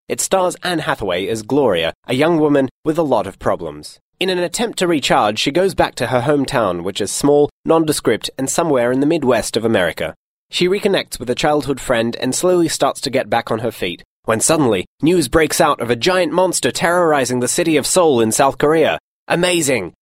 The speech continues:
We soon find out that through some strange force,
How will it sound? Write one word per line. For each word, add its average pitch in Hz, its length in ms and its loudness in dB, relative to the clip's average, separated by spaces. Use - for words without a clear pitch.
We 127 100 -2
soon 160 240 0
find 139 240 2
out 139 180 0
that 113 140 -8
through 135 180 -2
some 123 240 0
strange 131 460 0
force, 135 340 2